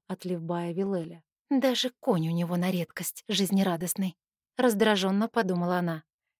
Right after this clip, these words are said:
Тем временем на горизонте появилась какая-то темная полоска. «Неужели оазис?» обнадежилась Мериока, облизывая пересохшие губы.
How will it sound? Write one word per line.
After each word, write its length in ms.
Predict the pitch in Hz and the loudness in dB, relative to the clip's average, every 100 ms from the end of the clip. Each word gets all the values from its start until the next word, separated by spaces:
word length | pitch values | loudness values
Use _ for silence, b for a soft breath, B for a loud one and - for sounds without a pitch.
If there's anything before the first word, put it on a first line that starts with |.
| _ _ | _ _
Тем 240 | - 247 226 | 2 4 6
временем 480 | 226 196 180 180 | 6 6 4 2
на 80 | 190 | 0
горизонте 580 | 185 190 190 302 277 175 | 2 2 2 2 0 -4
появилась 560 | - 202 196 196 185 - | 0 2 4 2 0 -2
какая-то 540 | 180 - 185 180 196 | -6 -2 -2 -2 -4
темная 420 | - 196 190 190 | -2 0 2 0
полоска. 640 | 190 214 240 - - 156 _ _ _ _ _ | 0 0 0 -2 -8 -16 _ _ _ _ _
«Неужели 720 | 285 240 233 226 202 220 226 | -2 0 -2 -2 0 0 0
оазис?» 680 | 262 294 269 254 214 214 - - _ _ - | 2 2 2 0 -2 -4 -6 -10 _ _ -2
обнадежилась 760 | 220 214 196 202 185 202 - | 2 4 4 4 4 0 2
Мериока, 560 | 208 202 208 247 254 240 B B B | 2 4 4 2 2 -2 B B B
облизывая 560 | 233 208 226 202 214 | 2 4 2 4 2
пересохшие 600 | 208 214 - 214 - 233 | 2 -2 0 -2 0 0
губы. 400 | 220 247 220 175 | 0 0 -2 -4